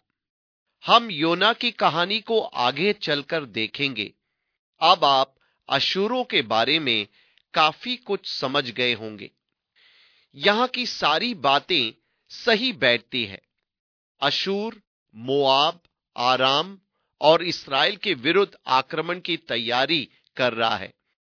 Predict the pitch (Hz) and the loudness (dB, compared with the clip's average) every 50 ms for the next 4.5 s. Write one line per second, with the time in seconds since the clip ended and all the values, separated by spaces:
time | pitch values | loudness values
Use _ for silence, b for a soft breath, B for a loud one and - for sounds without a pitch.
0 | _ _ _ _ _ _ - 175 190 202 196 156 113 101 147 156 147 - - 190 | _ _ _ _ _ _ 0 0 0 0 0 -4 -2 2 2 2 2 2 0 -2
1 | 196 190 - - 180 165 - _ - 143 151 143 190 175 139 110 104 - _ _ | -2 -2 0 0 0 0 0 _ -2 -2 -2 0 0 -2 -2 -2 -6 -16 _ _
2 | _ _ _ - 104 110 123 143 165 165 - - - 190 165 - - 127 110 101 | _ _ _ -16 -14 -6 -2 0 0 0 -2 -4 -6 -6 -6 -6 -6 -8 -8 -8
3 | - _ _ _ _ _ _ _ _ _ _ _ _ _ _ _ - 151 147 - | -10 _ _ _ _ _ _ _ _ _ _ _ _ _ _ _ -4 -2 -2 -4
4 | - - 139 143 151 156 156 147 120 95 | -4 -2 2 4 6 6 4 4 0 -2